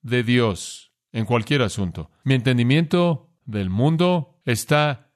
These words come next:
totalmente sujeto a lo que las Escrituras dicen. Pero en esta moralidad cultural, esta especie de esfuerzo religioso de derecha que está creciendo,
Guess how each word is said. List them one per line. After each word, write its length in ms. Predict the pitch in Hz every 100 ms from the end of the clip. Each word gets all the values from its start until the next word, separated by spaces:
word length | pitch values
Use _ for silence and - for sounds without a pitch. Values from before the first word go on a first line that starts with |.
| _
totalmente 1300 | 143 135 - 190 226 151 156 220 185 123 113 120 - _ _
sujeto 840 | - 135 120 156 147 - 92 - _ _
a 120 | 127 127
lo 120 | 120
que 80 | 113
las 180 | 107
Escrituras 560 | 110 101 113 - 131 117
dicen. 400 | 107 92 85 - _ _ -
Pero 560 | 131 143 147 131 - _ -
en 160 | 104
esta 260 | 120 117 131
moralidad 800 | 113 110 104 104 101 139 147 -
cultural, 640 | 104 90 98 92 95 85 - _ _ _ _
esta 180 | 135 -
especie 600 | 131 - 139 120 135 123
de 360 | 104 101 90 - _ _ _ _
esfuerzo 800 | 113 104 - 120 127 117 131 120
religioso 1040 | 101 101 98 - 120 117 - 117 104 87 _ _ _ _ _
de 160 | - 107
derecha 500 | 104 107 127 - 104
que 60 | 95
está 260 | - 113
creciendo, 600 | 113 101 - 127 113 92